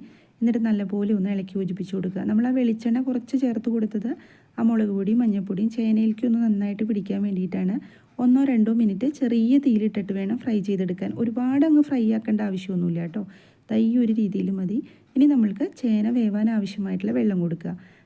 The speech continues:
തിളപ്പിച്ച് ചെറിയ ചൂടോട് കൂടിയിട്ടുള്ള വെള്ളമാണ് ഞാൻ ചേർത്ത് കൊടുത്തത്. ഇത് പെട്ടെന്ന് വെന്ത് കിട്ടണ ചേനയാണ്. ഇനി നിങ്ങൾക്ക് ഇത് കുക്കറിലും തയ്യാറാക്കിയെടുക്കാം കേട്ടോ. ഇതുപോലെ തന്നെ. ഇനി ഇതാ ചെറുതായിട്ടൊന്ന് ചൂടായതിന്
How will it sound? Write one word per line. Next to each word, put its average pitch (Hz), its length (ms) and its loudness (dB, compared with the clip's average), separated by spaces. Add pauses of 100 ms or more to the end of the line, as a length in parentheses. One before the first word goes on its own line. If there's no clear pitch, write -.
(140)
തിളപ്പിച്ച് 233 520 0 (180)
ചെറിയ 254 380 2 (100)
ചൂടോട് 202 440 0
കൂടിയിട്ടുള്ള 196 440 -2
വെള്ളമാണ് 190 420 -2
ഞാൻ 190 160 -4
ചേർത്ത് 185 320 -4
കൊടുത്തത്. 180 320 -4 (140)
ഇത് 262 160 0
പെട്ടെന്ന് 262 400 0
വെന്ത് 214 260 2
കിട്ടണ 208 220 -2 (120)
ചേനയാണ്. 180 460 0 (460)
ഇനി 262 160 4
നിങ്ങൾക്ക് 247 320 2 (140)
ഇത് 247 80 2 (100)
കുക്കറിലും 254 480 2
തയ്യാറാക്കിയെടുക്കാം 180 720 0
കേട്ടോ. 226 160 -4 (180)
ഇതുപോലെ 190 420 -4
തന്നെ. 185 200 0 (800)
ഇനി 269 140 6
ഇതാ 262 80 2 (200)
ചെറുതായിട്ടൊന്ന് 277 800 4
ചൂടായതിന് 220 480 2